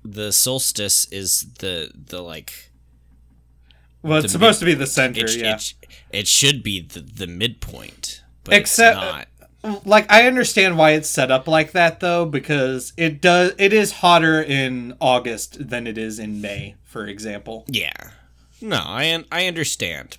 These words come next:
Speaker 1: but, like, it doesn't make sense, uh, so they, they should, I don't know. I don't know what, what, how we fix this.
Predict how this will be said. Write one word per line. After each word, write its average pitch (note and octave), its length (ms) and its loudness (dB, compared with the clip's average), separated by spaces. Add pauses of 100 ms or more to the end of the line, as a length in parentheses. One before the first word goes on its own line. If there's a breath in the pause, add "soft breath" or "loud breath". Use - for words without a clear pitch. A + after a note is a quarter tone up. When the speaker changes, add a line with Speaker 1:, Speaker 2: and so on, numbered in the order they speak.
Speaker 1:
but, G#2 260 -10
like, - 520 -14 (180)
it A#2 120 -6
doesn't B2 400 -8
make G2+ 240 -8
sense, - 680 -4
uh, C2+ 1500 -12 (440)
so G2 320 -2
they, F2+ 360 -10
they F2 200 -10
should, - 280 -10 (840 soft breath)
I F2+ 80 -12
don't F2 160 -10
know. D#2 180 -14 (1400 loud breath)
I A#2 80 -6
don't A#2 120 -4
know G#2+ 140 -4
what, A2 180 -8
what, A2+ 340 -10
how A#2+ 200 0
we A#2 120 -6
fix - 320 -2
this. - 560 -2